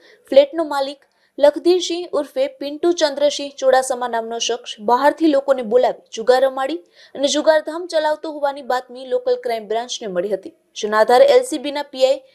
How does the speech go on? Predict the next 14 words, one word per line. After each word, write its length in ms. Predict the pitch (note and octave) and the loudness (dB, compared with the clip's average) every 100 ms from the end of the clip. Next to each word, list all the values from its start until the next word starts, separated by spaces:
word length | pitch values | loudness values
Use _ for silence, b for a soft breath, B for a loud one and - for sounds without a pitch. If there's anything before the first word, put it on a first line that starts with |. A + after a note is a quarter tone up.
| b b | b b
શ્રીમાણી 520 | - D#4+ D#4+ D#4+ F4+ F4+ | 2 4 4 4 2 0
સહિતની 340 | D#4+ D#4 D#4 D4 | 0 0 -6 -4
ટીમે 320 | C#4 C4+ C#4 | -2 -2 -4
શિવ 260 | C#4 C#4 C4+ | -4 -4 -2
સંસ્કૃતિ 520 | C4 - - C4 C#4+ | -4 -6 -8 -4 0
એપાર્ટમેન્ટમાં 680 | A#3+ A#3+ A#3 B3 B3+ A3 A3 G#3 | 0 2 0 -2 -10 -10 -8 -2
દરોડો 320 | A#3 C#4 D4 | 6 8 6
પાડી 260 | A#3 F3 - _ _ - | 0 -4 -6 _ _ -8
જુગારની 440 | A#3+ B3+ B3+ C#4 | 2 2 2 -2
મોજ 240 | C4 C4 B3+ | -10 -10 -10
માણી 240 | B3 B3 | -10 -10
રહેલા 280 | B3 B3 A#3 - b b - | -8 -4 -6 -6 b b 0
લખધીરસિંહ 640 | D4 D4 F4 F4+ E4+ F4 | 0 2 0 0 -4 -6
ઉર્ફે 300 | D4+ C#4+ D4 | -8 -8 -10